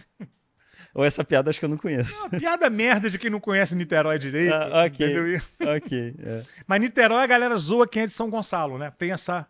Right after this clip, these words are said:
Speaker 1: Tem
Speaker 2: né?
Speaker 1: também, rola uma rixazinha também,
Speaker 2: Né?
Speaker 1: Niterói e São Gonçalo, rola também. Da mesma forma que tem o Rio Niterói,
Speaker 2: Aham.
Speaker 1: Niterói também tem o seu, tipo, é o, é o sargento que bate no soldado, que bate no cadete, que <laughs> bate no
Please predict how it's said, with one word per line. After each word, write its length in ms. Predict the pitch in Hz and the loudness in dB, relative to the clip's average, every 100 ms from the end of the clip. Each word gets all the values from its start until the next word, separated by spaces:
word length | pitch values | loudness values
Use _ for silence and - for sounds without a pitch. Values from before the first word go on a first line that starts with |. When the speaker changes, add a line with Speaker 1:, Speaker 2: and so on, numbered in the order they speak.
| _ - | _ -4
Speaker 1:
Tem 100 | 160 | -2
Speaker 2:
né? 120 | 196 | 0
Speaker 1:
também, 340 | 160 143 131 | -2 0 0
rola 200 | 127 143 | 2 0
uma 120 | 139 131 | 0 -2
rixazinha 640 | 135 - 127 117 113 110 | -4 -4 -6 -6 -8 -8
também, 260 | 117 110 110 | -10 -8 -8
Speaker 2:
Né? 120 | 175 | -6
Speaker 1:
Niterói 340 | 190 107 107 | -4 -4 -4
e 20 | |
São 160 | 104 107 | -6 -10
Gonçalo, 480 | 101 104 - 98 - | -12 -12 -10 -12 -12
rola 340 | 110 101 98 82 | -10 -8 -8 -12
também. 240 | 101 104 | -12 -6
Da 100 | 123 | -2
mesma 240 | 151 165 | 0 0
forma 240 | 135 143 139 | 0 0 -2
que 140 | 143 | -4
tem 220 | 139 135 | -4 -2
o 80 | 127 | -2
Rio 320 | 123 147 139 | -4 -4 -4
Niterói, 580 | 131 127 131 117 131 156 - - | -4 -4 -2 0 0 -2 -6 -12
Speaker 2:
Aham. 320 | 131 135 156 | -6 -4 -2
Speaker 1:
Niterói 400 | 139 135 143 147 | -4 -2 0 2
também 300 | 147 151 147 | 0 -2 -4
tem 160 | - 151 | -4 -4
o 60 | |
seu, 360 | 139 - 139 135 _ _ _ _ | -4 -2 -2 -4 _ _ _ _
tipo, 200 | - - | -16 -4
é 40 | |
o, 220 | 131 120 127 | -4 -2 -4
é 20 | |
o 60 | |
sargento 520 | 120 143 123 117 143 - | -2 -2 -2 -2 -4 -4
que 80 | 127 | -4
bate 320 | 120 123 - | -2 -2 -4
no 60 | |
soldado, 480 | 123 - 110 123 135 | -8 -8 -6 -4 -6
que 100 | - | -10
bate 400 | 110 117 120 - | -4 -2 -2 -6
no 100 | 117 | -10
cadete, 480 | - 107 120 131 - | -8 -6 -2 -2 -2
que 80 | 120 | -6
<laughs> 260 | 110 156 | 0 2
bate 160 | 135 143 | 2 0
no 140 | 127 | -2